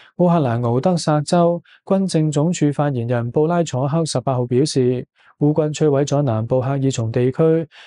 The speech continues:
被俄羅斯佔領嘅港口城市海尼切斯克附近嘅一個重要彈藥庫。佢同時提及，烏軍當日上晝臨時佔領咗該地區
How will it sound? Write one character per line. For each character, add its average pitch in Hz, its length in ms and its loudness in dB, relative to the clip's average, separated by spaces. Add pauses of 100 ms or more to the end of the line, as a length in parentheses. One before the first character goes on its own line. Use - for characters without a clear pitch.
(120)
被 156 220 0
俄 127 140 -2
羅 117 120 0
斯 208 200 0
佔 160 180 0
領 147 160 2
嘅 151 140 0
港 143 160 0
口 165 180 0
城 110 220 -4
市 127 360 -2 (280)
海 139 180 0
尼 123 180 0
切 143 200 0
斯 170 180 0
克 160 100 2
附 135 240 0
近 131 240 -2
嘅 139 180 0
一 156 160 0
個 135 260 0
重 127 260 -4
要 139 160 0
彈 127 160 -2
藥 143 140 2
庫。 131 480 0 (360)
佢 135 160 2
同 110 160 -2
時 113 140 -2
提 107 80 -4
及， 113 220 -2
烏 127 180 -2 (480)
軍 160 220 0
當 160 160 0
日 135 100 2
上 131 260 0
晝 139 220 0
臨 117 260 -2
時 123 200 -2
佔 151 160 0
領 151 180 0
咗 147 160 0
該 180 240 0
地 131 220 0
區 165 100 -2